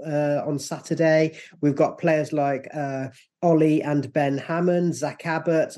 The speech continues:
um, Asapa Asong, Aaron Donnelly, a left back. And of course, we've got the returning loanees of Finback, Riley Harbottle, and, uh, and actually a player who also appeared, uh, on Saturday, Brandon Aguilera. So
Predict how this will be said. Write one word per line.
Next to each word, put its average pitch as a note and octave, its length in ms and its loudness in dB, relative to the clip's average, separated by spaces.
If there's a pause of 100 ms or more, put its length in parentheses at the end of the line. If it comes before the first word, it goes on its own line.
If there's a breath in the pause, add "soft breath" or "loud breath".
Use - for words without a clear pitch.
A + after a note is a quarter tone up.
um, C3+ 480 -4
Asapa - 480 -4
Asong, F#3 760 2 (440 loud breath)
Aaron D3 280 4
Donnelly, F#3 600 6
a F#3 80 -6
left E3+ 300 -4
back. F#3+ 260 -2
And D#3 180 0
of D3+ 120 -4
course, E3 260 -4
we've D#3+ 160 0
got D#3+ 300 -4
the D#3 220 -4
returning D#3 760 -2 (260 loud breath)
loanees D#3 720 2
of C3 80 -10
Finback, D#3 600 -4 (160)
Riley C#3+ 480 2
Harbottle, D3+ 760 -2 (360 loud breath)
and, D#3 360 2
uh, D#3+ 300 4
and F#3 220 -6
actually - 340 -6
a - 40 -10
player C4 260 2
who A3+ 160 8
also B3+ 400 4
appeared, B2+ 440 -2 (160)
uh, C#3 240 -2
on C#3 140 0
Saturday, F3 460 -2
Brandon G3 480 0
Aguilera. G3 840 -2
So F3 360 -4